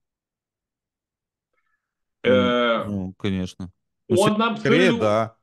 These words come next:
Speaker 2: Да, он абсолютно ничего не теряет от союза с Северной Кореей. Ну, ничего не теряет.
Speaker 1: Вопрос. Не факт.
Speaker 2: Да. Что теряет? Хорошо, вы, э, может, я ошибаюсь, Василий.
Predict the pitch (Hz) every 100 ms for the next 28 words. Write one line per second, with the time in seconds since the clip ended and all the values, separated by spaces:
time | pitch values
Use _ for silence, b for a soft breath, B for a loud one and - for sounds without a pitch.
0 | _ _ _ _ _ _ _ _ - 113
1 | 143 156 127 - 170 233 254 254 214 -
2 | 226 220 185 143 107 - 107 98 104 -
3 | _ - 127 160 147 202 220 202 156 156
4 | - 131 120 131 202 240 - 160 - -
5 | 117 123 196 190 170 - 127 123 123 113
6 | 117 107 110 104 - - - 233 294 294
7 | 214 196 139 110 107 104 123 - 220 196
8 | 196 - _ _ _ _ _ 123 143 196
9 | - 165 110 98 - - _ _ _ _
10 | _ _ _ _ _ - - 233 240 277
11 | 220 190 196 196 202 214 214 185 151 170
12 | 175 156 160 151 139 147 175 226 226 240
13 | 240 240 226 202 170 151 - 156 - _
14 | 147 139